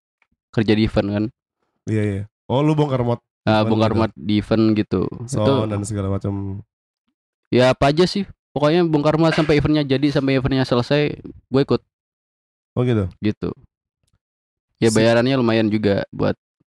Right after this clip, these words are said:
Speaker 1: buat nyambung hidup.
Speaker 2: Nah, soal bayaran, boleh nggak kita tahu, lu dapat berapa sih biasa per bulan?
Speaker 1: Per bulan?
Speaker 2: Total,
Speaker 1: Gua
Speaker 2: total.
Speaker 1: nggak, gua, gua nggak pernah ini ya, Pak. Nggak pernah ngitung-ngitung duit.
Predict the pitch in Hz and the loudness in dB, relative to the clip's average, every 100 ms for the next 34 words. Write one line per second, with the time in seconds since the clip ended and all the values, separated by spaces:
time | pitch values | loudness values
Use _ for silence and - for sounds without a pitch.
0 | _ _ _ 107 101 98 _ _ _ 113 | _ _ _ -2 -2 -2 _ _ _ -2
1 | 110 107 110 107 110 107 _ _ _ _ | 0 2 0 2 0 0 _ _ _ _
2 | _ _ _ _ _ - 113 107 101 107 | _ _ _ _ _ -4 -2 -2 -4 -6
3 | - 120 113 113 110 110 110 104 101 - | -6 -2 -2 0 0 0 0 -2 -6 -10
4 | - _ _ _ _ _ - 151 127 135 | -18 _ _ _ _ _ -14 -6 -2 0
5 | 139 113 113 110 107 104 _ - 151 143 | 0 -2 -2 0 -2 -2 _ -6 -6 -4
6 | 123 - _ _ _ _ _ _ _ _ | -8 -10 _ _ _ _ _ _ _ _
7 | - - _ - 143 156 - 120 120 104 | -20 -20 _ -4 -2 -2 -2 -2 -2 0
8 | 107 - 107 101 98 - _ _ _ _ | 0 0 -2 -4 -4 -10 _ _ _ _
9 | _ _ - 107 107 123 123 123 120 196 | _ _ -12 -8 -2 0 2 0 2 2
10 | 202 - - 135 170 - 151 214 190 170 | 2 0 -2 0 0 0 0 2 2 2
11 | 170 165 151 208 113 98 - _ _ - | 0 -2 -2 0 -2 -4 -10 _ _ -4
12 | 120 - 117 120 113 117 _ _ _ _ | -2 0 0 0 0 -6 _ _ _ _
13 | _ _ _ _ - 123 127 123 127 123 | _ _ _ _ -4 0 2 2 2 2
14 | 147 120 | 2 0